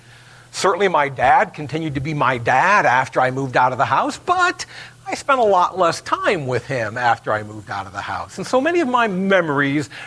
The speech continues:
were childhood memories, and many of them were very, very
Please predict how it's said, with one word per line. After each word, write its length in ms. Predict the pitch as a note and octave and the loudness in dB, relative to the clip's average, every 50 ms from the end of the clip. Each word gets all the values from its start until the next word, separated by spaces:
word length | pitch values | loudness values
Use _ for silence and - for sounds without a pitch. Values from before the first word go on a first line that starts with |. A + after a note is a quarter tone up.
| - - - | -18 -16 -6
were 120 | - C#3+ | -6 -6
childhood 880 | C3+ - - - F#3 F#3 E3 C3+ A#2 G#2 - A#2+ A2 G2+ G2+ F2+ G#2+ G2+ - - - - - - - - - _ - - | -4 -4 -4 0 2 2 2 0 -2 -6 -6 -6 -6 -6 -6 -10 -12 -14 -16 -18 -20 -20 -20 -20 -20 -20 -20 _ -18 -6
memories, 680 | C3 D3 E3 D#3 C3+ G#2+ E2 D#2 - - - - - - - - - - - - - | 0 0 0 0 0 -6 -8 -12 -16 -16 -16 -16 -16 -18 -20 -20 -20 -20 -20 -20 -14
and 140 | A#2+ B2 | -12 -8
many 280 | B2+ C#3+ D#3+ E3+ E3 D3+ | -4 -2 0 0 2 0
of 100 | C#3 A#2+ | 0 -2
them 160 | B2+ B2 B2+ | -4 -4 -4
were 140 | B2 A#2+ A#2 | -4 -4 -4
very, 800 | A2+ G#2+ G2+ - - C3+ C3 B2+ A#2+ A2+ A2 G#2+ G#2+ G#2 G2+ G2+ | -6 -6 -8 -6 -2 0 2 2 2 0 -2 -6 -8 -12 -14 -16
very 640 | G#2 G#2 G#2 - - C#3 C3 B2 G2+ - F#2+ F2+ | -16 -16 -10 -6 -2 -2 0 0 -2 -4 -10 -16